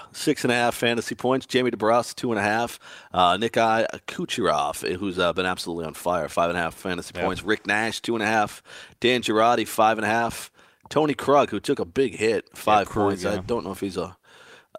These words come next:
Speaker 1: uh, is he all right?
Speaker 2: He was, uh,
Speaker 1: He
Speaker 2: spotted
Speaker 1: didn't
Speaker 2: in,
Speaker 1: look
Speaker 2: I
Speaker 1: too
Speaker 2: think, crutches and a walking boot. He's gonna be reevaluated, I
Speaker 1: Oh.
Speaker 2: think, later in the week. Uh, may-, or excuse me, early in the week, 'cause we are later in the week, so.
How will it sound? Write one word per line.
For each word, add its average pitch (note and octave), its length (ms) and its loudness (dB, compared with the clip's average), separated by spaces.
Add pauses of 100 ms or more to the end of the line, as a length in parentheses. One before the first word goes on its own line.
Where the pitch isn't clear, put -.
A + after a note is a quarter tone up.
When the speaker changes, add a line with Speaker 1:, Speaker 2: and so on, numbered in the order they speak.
(120)
Speaker 1:
uh, G2+ 180 0
is G#2 100 -6
he D3 120 2
all E3+ 100 6
right? C#3+ 400 2
Speaker 2:
He D3 180 4
was, D3 240 6
uh, C#3+ 100 8
Speaker 1:
He C3+ 40 4
Speaker 2:
spotted D#3 460 4
Speaker 1:
didn't D3 40 0
Speaker 2:
in, C#3+ 60 -2
Speaker 1:
look - 100 -2
Speaker 2:
I B2+ 60 4
Speaker 1:
too B2 80 -6
Speaker 2:
think, C3+ 160 -2
crutches C#3+ 380 2
and A#2+ 80 0
a - 20 2
walking B2 340 4
boot. B2+ 160 2
He's G2+ 80 -4
gonna A2 140 -4
be G#2+ 80 -2
reevaluated, G#2+ 840 4
I G2+ 60 6
Speaker 1:
Oh. - 60 2
Speaker 2:
think, G#2+ 260 -4
later G#2 320 4
in G2 80 0
the F#2+ 80 -4
week. G2 400 -4
Uh, F#2+ 340 4
may-, C3+ 140 4
or B2+ 80 4
excuse C3 240 0
me, A#2 100 -2
early A#2+ 220 4
in G#2+ 60 -4
the G#2 80 -2
week, G2 120 -4
'cause F#2+ 120 -8
we G2 80 0
are F#2+ 120 4
later F2 200 -2
in F2 60 -4
the F2 60 -8
week, F2+ 200 -8
so. E2 220 -4